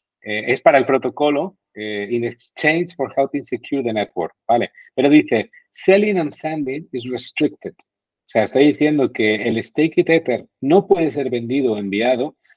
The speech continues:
hasta que la network de Ethereum sea, eh, upgr-, eh, upgraded. Eh, unless you wrap it for C B E T H, que no sé lo que es, C B E T H,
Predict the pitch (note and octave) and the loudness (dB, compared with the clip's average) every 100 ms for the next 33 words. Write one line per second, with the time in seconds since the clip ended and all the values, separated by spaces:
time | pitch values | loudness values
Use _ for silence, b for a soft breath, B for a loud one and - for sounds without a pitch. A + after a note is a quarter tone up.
0 | _ - A#2 - B2 - A#2+ A2+ A2+ D3 | _ -4 -4 -2 -2 0 2 2 2 -2
1 | E3+ F3+ E3 C#3+ - D3 D3 D#3+ D#3+ - | 0 0 0 -2 -2 -4 -2 -6 -8 -14
2 | - C3 C3+ C#3+ C#3+ A#2+ A2+ - A#2+ - | -4 2 4 4 0 -10 -12 -8 -8 -6
3 | B2 A2+ A2 G#2+ G2+ F#2+ F2+ F2 F2+ _ | -12 -8 -8 -6 -6 -6 -8 -12 -20 _
4 | _ _ _ _ B2+ - C3+ A#2+ G2 E2 | _ _ _ _ -4 0 4 4 2 -4
5 | - _ _ _ _ _ _ _ _ _ | -14 _ _ _ _ _ _ _ _ _
6 | A2 A2 A2 G#2+ G#2+ _ _ - D3+ D#3+ | -6 -2 -2 -2 -8 _ _ 0 2 4
7 | E3 A#3+ A#3+ - B2 D#3 D#3 D#3 F3 A3 | 2 2 -4 -14 -6 -2 0 2 0 -2
8 | - _ - C3 B2+ _ A#2+ - E3+ F3 | -12 _ -10 -8 -8 _ -14 -8 -6 -6
9 | G3+ - _ C#3 D3 - B2 A2 A2 - | -6 -12 _ -14 -12 -8 -8 -8 -10 -20
10 | _ _ _ G2+ G2 G2 E2 E2+ _ - | _ _ _ -20 -18 -18 -18 -20 _ -8
11 | A2 G#2 G2+ G2+ - F#2 F#2 | -6 -4 -4 -6 -10 -14 -16